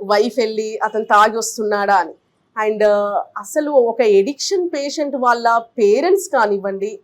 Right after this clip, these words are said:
సిస్టర్స్ కానివ్వండి, సొసైటీలో వాళ్ళని ఫేస్ చేసే వాళ్ళంత ఇబ్బందులు నేను ఇంకా ఏ డిపార్ట్మెంట్లో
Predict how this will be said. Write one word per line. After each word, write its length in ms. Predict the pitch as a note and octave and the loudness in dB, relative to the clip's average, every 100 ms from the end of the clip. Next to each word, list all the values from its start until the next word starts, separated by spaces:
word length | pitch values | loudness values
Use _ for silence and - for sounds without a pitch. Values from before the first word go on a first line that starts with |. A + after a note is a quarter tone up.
| _ _ - | _ _ -14
సిస్టర్స్ 540 | - B3 - F4+ D#4 | -10 -8 -4 -4 -4
కానివ్వండి, 800 | - B3 G#3 G#3 G#3 G#3 G3+ G#3+ - | 2 2 2 0 -2 -2 -4 -6 -8
సొసైటీలో 760 | A#3 A3 D4+ D#4+ D4 C#4 B3 | -10 -8 -6 -6 -8 -2 0
వాళ్ళని 460 | A#3+ A3+ G#3+ A3 A3 | 2 2 0 -2 -8
ఫేస్ 460 | G#3+ A#3+ D#4+ F4 D4+ | -8 -6 -4 -4 -6
చేసే 220 | C4 C4 | -4 -4
వాళ్ళంత 560 | A3+ G#3+ G#3+ G#3 G#3 | -2 0 0 -4 -4
ఇబ్బందులు 680 | G#3+ G3 G3+ F#3+ D#4 B3+ A3+ | -4 -4 -6 -2 -2 -2 -4
నేను 220 | A3+ G#3+ | -4 -4
ఇంకా 160 | G#3 G#3+ | -4 -2
ఏ 180 | G#3 A3+ | -2 -2
డిపార్ట్మెంట్లో 560 | A#3 A#3 A3+ G#3 G3+ | 0 -2 -2 -4 -8